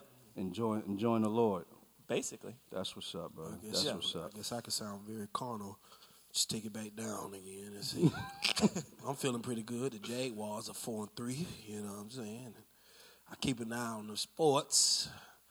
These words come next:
Speaker 1: Well, we Jacksonvillians. It's, you know, we celebrate the Jags. You already know who it is. You know what I mean?
Speaker 3: Duval.
Speaker 1: Straight
Speaker 3: And we
Speaker 1: up and
Speaker 3: celebrate
Speaker 1: down.
Speaker 3: the Bible too and Jesus and,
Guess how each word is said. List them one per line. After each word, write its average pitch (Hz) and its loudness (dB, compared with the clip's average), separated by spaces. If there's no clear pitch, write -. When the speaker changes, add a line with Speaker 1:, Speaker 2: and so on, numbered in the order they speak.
Speaker 1:
Well, 120 4
we 185 8
Jacksonvillians. 135 8
It's, 120 -2
you 117 0
know, 123 6
we 123 0
celebrate 113 4
the 113 0
Jags. 101 4
You 113 8
already 113 8
know 104 8
who 101 4
it 95 4
is. 101 2
You 107 -2
know 110 4
what 107 2
I 107 2
mean? 117 4
Speaker 3:
Duval. 131 2
Speaker 1:
Straight - -6
Speaker 3:
And 208 4
we 196 10
Speaker 1:
up 196 10
and 208 8
Speaker 3:
celebrate 220 10
Speaker 1:
down. 180 6
Speaker 3:
the 175 0
Bible 151 4
too 156 -4
and 147 -8
Jesus 123 -8
and, 127 -14